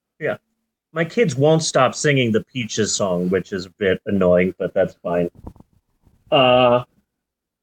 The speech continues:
it's weird that my children are singing a song constantly that is sung by the guy who also founded Tenacious D. That's a bit odd.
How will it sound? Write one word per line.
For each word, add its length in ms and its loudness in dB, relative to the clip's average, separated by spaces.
it's 220 -2
weird 360 4
that 140 4
my 140 4
children 540 4
are 100 2
singing 480 0
a 80 2
song 640 0
constantly 880 -2
that 340 2
is 260 0
sung 600 0
by 160 0
the 160 0
guy 380 0
who 280 -6
also 840 0
founded 460 0
Tenacious 580 -2
D. 340 -4
That's 180 -4
a 60 2
bit 260 0
odd. 260 0